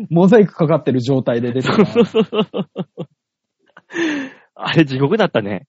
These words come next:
Speaker 1: そうね。
Speaker 2: あったな、そんな話も。
Speaker 1: うん。でも一億分の何人かはいるわけだからね、多分。
Speaker 2: そう、そうだよね。絶対いるわね。
Speaker 1: うん、あの、エスエムなりさ、それこそピンサロ、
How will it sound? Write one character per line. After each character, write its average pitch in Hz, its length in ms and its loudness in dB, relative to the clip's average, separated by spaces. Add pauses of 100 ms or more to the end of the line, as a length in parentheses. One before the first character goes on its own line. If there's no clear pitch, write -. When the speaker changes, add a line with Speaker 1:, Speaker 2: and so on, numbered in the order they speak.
Speaker 1:
そ - 520 -4
う - 20 -2
ね。 202 560 -6 (1160)
Speaker 2:
あ - 160 -14
っ 107 60 -18 (160)
た 113 140 -8
な、 110 320 -4
そ 143 120 -4
ん 135 60 -2
な 131 80 -4
話 127 380 -4
も。 110 580 -2
Speaker 1:
う 127 160 -8
ん。 160 40 0
で 233 100 4
も 220 160 0
一 180 320 0
億 294 260 4
分 285 220 0
の 285 100 -2
何 262 460 -2 (460)
人 160 300 -2
か 135 120 -2
は 113 400 -6
い 156 120 2
る 196 100 6
わ 233 140 2
け 226 100 -2
だ 110 120 -6
か 107 100 -14
ら 110 100 -16
ね、 196 140 -10
多 180 140 -6
分。 113 240 -12 (140)
Speaker 2:
そ 220 240 2
う、 175 60 -4
そ 240 140 2
う 139 40 2
だ 98 60 -2
よ 92 60 -8
ね。 262 240 -4 (220)
絶 165 160 -2
対 160 100 -2
い 175 40 2
る 180 120 2
わ 160 120 -2
ね。 - 20 -6
Speaker 1:
う 107 60 -6
ん、 - 20 -4
あ - 0 -
の、 107 160 -6 (440)
エ 160 40 -2
ス 156 160 -4
エ 170 140 -2
ム 160 500 -2
な 156 180 -2
り 127 280 -2
さ、 123 560 -4 (400)
そ - 100 -8
れ 160 60 0
こ 156 100 0
そ 139 120 -4
ピ 139 140 -8
ン 135 220 -4
サ 131 160 -4
ロ、 120 560 -6